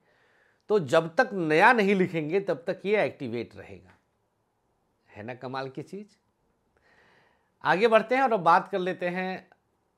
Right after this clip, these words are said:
जिनका दिनांक पन्द्रह मार्च को शुभ जन्मदिन है, आयुष्मान भवः में।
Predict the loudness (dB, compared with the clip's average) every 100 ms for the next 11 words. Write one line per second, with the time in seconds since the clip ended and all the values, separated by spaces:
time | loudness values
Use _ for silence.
0 | _ _ _ _ -20 -8 -6 0 2 2
1 | 0 _ _ _ _ _ -16 -8 -4 -4
2 | -6 -10 -8 -6 -4 -4 -4 -6 -10 -14
3 | -12 -12 -12 -12 -10 -10 -8 -6 -4 -6
4 | -8 _ _ _ _ _ 2 2 2 -2
5 | -4 -4 -4 -8 -10 -10 -6 -4 -6 -10